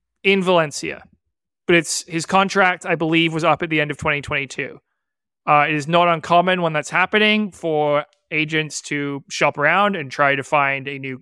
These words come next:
new deal. But many times, we s-, learned this in the Boris Berrien case back in twenty sixteen, when you sign with a contract, when you sign with a,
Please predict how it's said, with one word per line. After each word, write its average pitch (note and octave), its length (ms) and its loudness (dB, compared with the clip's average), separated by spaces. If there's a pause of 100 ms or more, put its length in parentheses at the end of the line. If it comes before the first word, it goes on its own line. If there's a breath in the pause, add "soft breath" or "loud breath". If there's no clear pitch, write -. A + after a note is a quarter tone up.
new C3+ 200 -10
deal. F#3 500 2
But D3+ 280 2 (420)
many F#3 280 2
times, D#3+ 640 -2
we D3+ 60 -10
s-, - 240 -10
learned E3 240 2
this E3 120 -4
in E3+ 60 -8
the D#3+ 60 -6
Boris E3 260 2
Berrien F3+ 540 0
case C#3+ 340 -2
back C#3+ 220 0
in C#3+ 80 -12
twenty D3 200 -4
sixteen, D3+ 600 -8 (880)
when D#3+ 180 -2
you E3 80 -2
sign F3+ 380 2
with E3+ 100 -2
a D#3+ 60 -2
contract, D#3+ 800 -2 (160)
when G3 320 2
you G3 80 -2
sign G#3+ 240 2
with G3+ 80 2
a, F3+ 140 -2